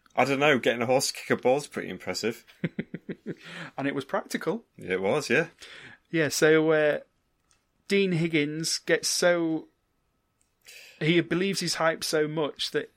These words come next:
Speaker 2: the next day he enters a prize golf tournament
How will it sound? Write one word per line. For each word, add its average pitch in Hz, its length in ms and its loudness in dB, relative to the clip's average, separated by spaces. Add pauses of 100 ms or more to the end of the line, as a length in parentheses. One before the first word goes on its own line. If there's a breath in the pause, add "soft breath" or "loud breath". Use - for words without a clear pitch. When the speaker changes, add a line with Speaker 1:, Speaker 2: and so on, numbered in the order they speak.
(120)
Speaker 2:
the 147 120 -4
next 160 280 -4
day 147 300 2
he 139 300 -4
enters 143 380 -2
a 131 120 2
prize 135 440 2
golf 147 360 2
tournament 117 480 -2